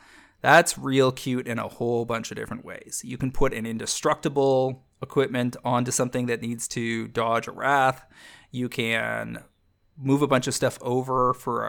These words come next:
a mega block or a mega attack. You can combo off in some way depending on what you're moving around.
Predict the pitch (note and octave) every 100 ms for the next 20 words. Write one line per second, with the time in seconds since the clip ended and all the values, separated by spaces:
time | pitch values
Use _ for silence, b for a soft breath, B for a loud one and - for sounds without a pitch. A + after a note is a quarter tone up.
0 | G#2 C3 B2 C3 B2 B2+ B2 B2 - G#2+
1 | G2 A2+ C3 A#2 B2 A#2 A#2+ A#2+ - -
2 | B B B B A2+ A2 - A2 A2 G#2+
3 | G#2+ G2+ A#2 _ _ _ - C3+ C3+ C#3
4 | B2+ B2+ A#2+ C3 - C3 B2+ C3 B2+ B2
5 | B2 B2 A#2 A#2 A#2+ A#2+ A2+ A2+ A#2+ A#2+
6 | A#2+ A#2 A2+ A#2 A#2 B2 B2